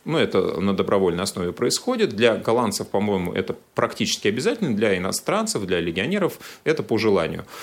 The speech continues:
В районе тридцати процентов от их гонораров перечисляется в специальный фонд, и после окончания, а, их карьеры вот этот фонд,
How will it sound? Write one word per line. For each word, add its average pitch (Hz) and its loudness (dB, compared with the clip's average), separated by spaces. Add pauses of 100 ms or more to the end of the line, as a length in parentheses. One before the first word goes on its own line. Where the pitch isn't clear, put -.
(240)
В - -6
районе 143 4
тридцати - -2
процентов - 0
от 110 2
их 92 0
гонораров 196 0
перечисляется 190 -2
в - -12
специальный 120 0
фонд, 113 2 (520)
и 147 0
после 180 4
окончания, 101 0
а, 80 -2
их 110 0
карьеры 196 2
вот 113 0
этот - -2
фонд, 233 4